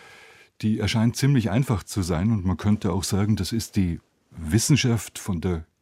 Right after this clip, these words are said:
chinesischen Sprache und Kultur. Aber, äh, das ist noch längst keine erschöpfende Antwort und ich hab, äh, gelernt,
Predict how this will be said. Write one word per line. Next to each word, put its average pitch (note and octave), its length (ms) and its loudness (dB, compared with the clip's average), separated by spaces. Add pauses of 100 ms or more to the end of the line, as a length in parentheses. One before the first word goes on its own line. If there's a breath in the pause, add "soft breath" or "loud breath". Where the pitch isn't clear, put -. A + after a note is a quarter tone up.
(160)
chinesischen G2 600 2
Sprache A#2 520 0
und F2+ 160 -2
Kultur. A2+ 640 -2 (960 loud breath)
Aber, C#3+ 500 2
äh, A2+ 140 4
das - 180 0
ist A#2+ 140 2
noch G#2 180 6
längst B2 280 4
keine A2+ 260 6
erschöpfende G#2 560 0
Antwort A2+ 480 -4
und A2 160 -2
ich A2+ 240 -6
hab, - 320 -4
äh, G#2 200 0 (340)
gelernt, G2+ 520 0